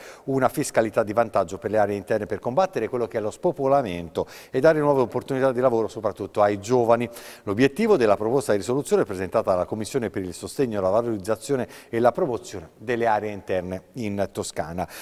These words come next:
La risoluzione quindi impegna la Giunta regionale ad attivarsi nei confronti del Governo e in prospettiva del Parlamento per fare in modo che siano inserite specifiche agevolazioni fiscali nella complessiva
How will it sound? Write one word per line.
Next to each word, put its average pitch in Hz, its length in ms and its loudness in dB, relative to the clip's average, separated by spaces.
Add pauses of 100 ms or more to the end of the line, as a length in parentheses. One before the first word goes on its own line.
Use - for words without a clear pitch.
(120)
La 90 140 0
risoluzione 139 640 0
quindi 113 280 -4
impegna 98 640 0
la 98 240 4
Giunta 135 280 0
regionale 170 320 0
ad 123 60 6
attivarsi 196 480 2
nei 113 100 -2
confronti 202 400 0
del 123 140 2
Governo 202 400 4 (180)
e 151 100 0
in 165 60 2
prospettiva 202 520 2
del 127 200 2
Parlamento 180 600 2
per 110 160 -2
fare 113 340 4
in 160 140 2
modo 107 280 2
che 113 120 -6
siano 156 220 0
inserite 147 500 0 (200)
specifiche 90 920 -4
agevolazioni 156 760 4
fiscali - 600 -4 (240)
nella 156 320 6
complessiva 196 720 4